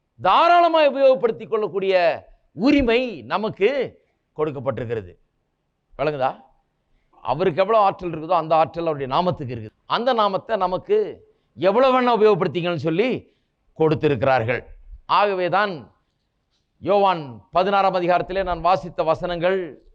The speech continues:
ரொம்ப முக்கியமான வசனங்கள். புதிய உடன்படிக்கையின் ஜெபத்தின் மேன்மையை இது நமக்கு சுட்டி காண்பிக்கிறது. "என் நாமத்தில் இதுவரைக்கும் நீங்க ஒன்றும் கேட்கவில்லை" என்று சொல்லுகிறார்.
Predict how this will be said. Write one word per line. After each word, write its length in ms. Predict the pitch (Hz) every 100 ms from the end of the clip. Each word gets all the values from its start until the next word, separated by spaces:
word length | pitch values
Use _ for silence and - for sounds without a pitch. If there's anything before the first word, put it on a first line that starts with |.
| -
ரொம்ப 200 | 160 180
முக்கியமான 840 | 156 160 185 185 190 185 160 135 _
வசனங்கள். 480 | - 170 170 160 175
புதிய 360 | - 175 185 180
உடன்படிக்கையின் 920 | 160 180 185 175 - 175 165 147 - _ _ _ _ _ _ _ 104
ஜெபத்தின் 500 | 180 180 190 180 160
மேன்மையை 480 | 151 185 208 202 190
இது 100 | 180
நமக்கு 260 | 175 165 160
சுட்டி 280 | 170 135 156
காண்பிக்கிறது. 720 | 160 156 127 147 139 117 - _ _ _ _ _ _ _ _ _
"என் 320 | - 175 240 254
நாமத்தில் 340 | 254 262 254
இதுவரைக்கும் 420 | 240 233 240 226
நீங்க 140 | 226 202
ஒன்றும் 300 | 208 214 160
கேட்கவில்லை" 440 | 190 - 180 175
என்று 140 | 160
சொல்லுகிறார். 720 | 151 156 143 131 160 160 -